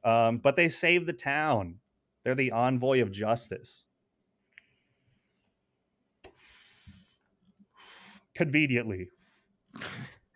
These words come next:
Uh, but yeah, the Straw Hats, they, they took down this pacifista. Uh, they, they, um, and, you know, they're sort of wondering what, what's, what, what's with this guy. Like,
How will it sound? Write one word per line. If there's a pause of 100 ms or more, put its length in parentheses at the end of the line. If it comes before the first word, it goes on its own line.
(2000)
Uh,
but
yeah,
the
Straw
Hats,
they, (320)
they
took
down
this
pacifista. (640)
Uh,
they,
they,
um, (960)
and,
you
know,
they're
sort
of
wondering
what,
what's,
what,
what's
with
this
guy.
Like,